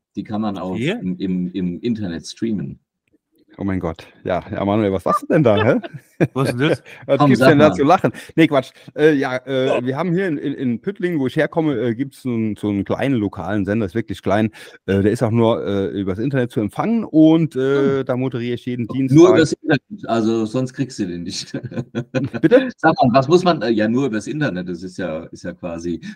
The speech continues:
Speaker 1: äh,
Speaker 4: What?
Speaker 1: we-, was muss man eingeben in den Browser, um dich zu hören?
Speaker 3: Ja,
Speaker 4: Ja,
Speaker 3: äh, äh, das, das Ganze heißt Radio Püttlingen, das ist eigentlich,
Speaker 1: Radio
Speaker 3: äh, überall,
Speaker 1: Püttlingen.
Speaker 3: auch über, über die Apps empfangbar und,
Speaker 1: Also.
Speaker 3: ähm,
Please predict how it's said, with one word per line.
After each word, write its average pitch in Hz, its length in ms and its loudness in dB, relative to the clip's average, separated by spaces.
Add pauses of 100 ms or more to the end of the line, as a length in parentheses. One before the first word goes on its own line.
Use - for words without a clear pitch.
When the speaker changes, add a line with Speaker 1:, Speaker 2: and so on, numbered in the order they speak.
Speaker 1:
äh, 120 260 -4
Speaker 4:
What? - 200 2
Speaker 1:
we-, 127 160 2
was 123 180 -4
muss 147 140 -6
man 143 160 2
eingeben 156 420 2
in 123 80 -2
den 123 140 -2
Browser, 127 420 -2
um 120 140 -4
dich 117 180 -6
zu 120 140 -2
hören? 135 320 -4 (540)
Speaker 3:
Ja, 117 280 0
Speaker 4:
Ja, 131 80 2
Speaker 3:
äh, 127 460 6
äh, 98 80 -4 (640)
das, 123 140 2
das 131 180 -2
Ganze 127 240 -4
heißt 131 280 -6
Radio 135 240 -2
Püttlingen, 160 480 2
das 110 140 -4 (340)
ist - 80 -20
eigentlich, 117 440 -4
Speaker 1:
Radio 92 280 2
Speaker 3:
äh, - 80 2
überall, 120 380 4
Speaker 1:
Püttlingen. - 60 -10
Speaker 3:
auch - 160 -10
über, 127 220 2
über 123 220 0
die 120 120 -4
Apps - 200 -6
empfangbar 123 640 -4
und, 113 280 -2
Speaker 1:
Also. 110 300 0
Speaker 3:
ähm, 98 240 -2